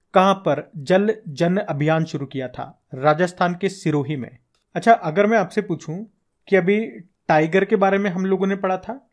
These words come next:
टाइगर गणना के बारे में, जो दो सौ बढ़ गए हैं, दो हज़ार अठारह में टू नाइन सिक्स सेवन थे, जो दो सौ बढ़ करके अब कितने हो गए हैं दो हज़ार बाईस में? थ्री वन सिक्स सेवन हो गए हैं। टाइगर तो छोड़ो,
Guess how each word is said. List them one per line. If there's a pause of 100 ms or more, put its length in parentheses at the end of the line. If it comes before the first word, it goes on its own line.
टाइगर (460)
गणना
के
बारे
में, (400)
जो
दो
सौ
बढ़
गए
हैं, (340)
दो
हज़ार
अठारह
में (360)
टू
नाइन
सिक्स
सेवन
थे,
जो
दो
सौ
बढ़
करके
अब
कितने
हो
गए
हैं
दो
हज़ार
बाईस
में? (360)
थ्री
वन
सिक्स (120)
सेवन
हो
गए
हैं। (440)
टाइगर
तो
छोड़ो,